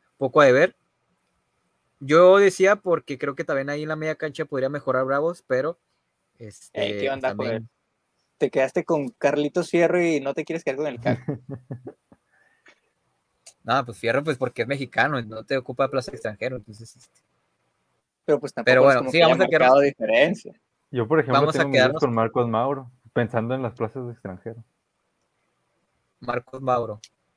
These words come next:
Speaker 1: A ver, ahorita al final podemos hacer que este todavía un
Speaker 3: Ujú.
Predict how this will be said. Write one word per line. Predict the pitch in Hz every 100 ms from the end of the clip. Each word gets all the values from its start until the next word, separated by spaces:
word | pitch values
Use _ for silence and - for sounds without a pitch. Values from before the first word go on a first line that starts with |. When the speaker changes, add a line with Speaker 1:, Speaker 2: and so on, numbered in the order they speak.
| _ _ -
Speaker 1:
A | 120
ver, | 127
ahorita | 131 190
al |
final | 185 151 147
podemos | 160 180
hacer | 151 147 135
que | 165
este | 160 -
todavía | 165 139 147 151
un | 151 151 156
Speaker 3:
Ujú. | 107